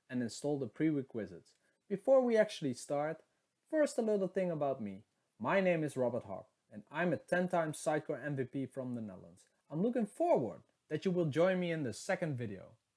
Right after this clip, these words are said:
So let's go. In the previous video, we extracted all the necessary files and installed the Sitecore install framework. With that in place, let's open up this PowerShell window and move into the dir-, directory where we extracted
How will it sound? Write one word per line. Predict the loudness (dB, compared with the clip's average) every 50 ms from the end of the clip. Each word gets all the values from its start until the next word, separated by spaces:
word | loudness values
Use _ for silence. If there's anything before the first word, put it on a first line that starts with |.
| _ _
So | -8 -6 -6
let's | -6 -4 -2 -2 -2 -2 -4
go. | -6 -6 -6 -6 -4
In | -2 0 0
the | 0
previous | 0 0 -2 -2 0 2 2 2 2 2
video, | 4 4 6 6 6 4 2 2 -2 -2
we | 0 2 2 2
extracted | 2 0 -6 -2 0 2 2 2 0 -2 -4 -4 _ _
all | -2 0 2 4 4 2
the | 2 0 0
necessary | -2 -2 -4 -8 -12 -10 -8 -6 -4 -2 -4 -4
files | -4 -4 -4 -2 -2 -4 -4 -6 -8
and | -8 -8
installed | -8 -10 -6 -2 0 0 0 -2 -4
the | -10
Sitecore | -8 -4 -2 0 0 0 -2 -4 -4 -4 -6 -8
install | -10 -8 -6 -6 -6 -6 -6 -8
framework. | -10 -8 -8 -10 -12 -14 -18 _ _ _ _ _ _ _
With | -4 0 4
that | 4 4 4
in | 4 0
place, | 0 0 0 0 0 -2 -4 -12 _ _ -2
let's | 0 0 0 0 -2 0
open | 0 0 0 -2 -4 -4
up | -4 -4 -6 -8 _ _
this | -10 -10 -10
PowerShell | -2 _ 4 6 6 6 2 0 0 0 0 2 0
window | 0 0 0 2 4 4 2 2 0 -4 _ _ _ _ _ -12
and | -8 -6
move | -2 -2 0 0 0
into | -2 -2 -2 -4 -6
the | -4 -4 -6
dir-, | -6 -6 -10 -12 -14 -18 -14 -10
directory | -8 -2 0 0 0 0 -2 -2 -2 -2 -4 -6 -10 _ _ -6
where | -4 -2 -2 -2 -4 -6 _ _ _
we | -8 -6 -4 -4 -6
extracted | -6 -10 -12 -4 -2 -2 -2 -2 -4 -8 -8 -8